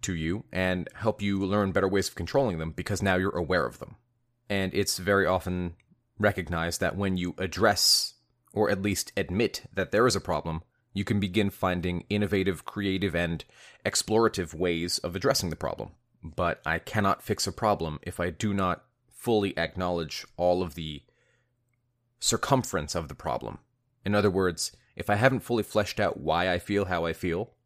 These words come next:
and even gain enough insight to know that how I'm feeling might be a little dramatic, or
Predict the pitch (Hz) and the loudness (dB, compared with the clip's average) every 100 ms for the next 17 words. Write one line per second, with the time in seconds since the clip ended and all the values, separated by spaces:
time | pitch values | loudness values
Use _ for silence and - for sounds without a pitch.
0 | _ _ _ _ _ 95 95 - 107 98 | _ _ _ _ _ 0 0 0 -2 0
1 | 95 90 - _ _ _ _ 87 104 107 | 0 -2 -8 _ _ _ _ 0 2 4
2 | 107 - 107 - 98 - 98 92 95 87 | 2 2 0 2 0 0 -2 0 0 -2
3 | 90 92 92 87 98 90 78 78 87 113 | 0 0 0 -2 -2 -2 -4 -2 -2 -2
4 | 101 95 80 73 80 92 101 98 101 98 | -2 -2 -2 -4 -2 0 0 0 0 0
5 | 98 98 - - 95 90 82 80 | -2 -4 -6 -6 0 0 0 -2